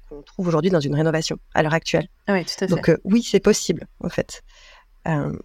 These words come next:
Speaker 1: et je pense que cette contrainte de budget, elle est propre à beaucoup, euh, à beaucoup de personnes. Euh, une autre limite peut-être que j'ai rencontrée, c'est aussi,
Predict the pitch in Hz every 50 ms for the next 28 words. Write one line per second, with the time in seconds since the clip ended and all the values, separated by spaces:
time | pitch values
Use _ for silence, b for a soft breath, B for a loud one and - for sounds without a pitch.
0 | - - _ - - - - 220 - - - 185 - - 165 - 180 170 160 160
1 | 170 - 208 214 202 170 - - - - 185 190 - _ - _ - 165 156 151
2 | 170 - - - - 196 190 175 156 151 B B B B B B _ 170 160 160
3 | - - - - 170 160 - 156 165 175 - b b b b b b b _ -
4 | 160 151 139 151 156 - - - _ _ - 175 196 226 233 - - - - 190
5 | 185 180 190 202 220 220 - - 175 - - - - - 180 165 175 175 165 170
6 | 170 - - - 170 170 - - - - 220 220 233 240 233 220 - - 175 165
7 | 160 165 - - - - 208 208 214 220 -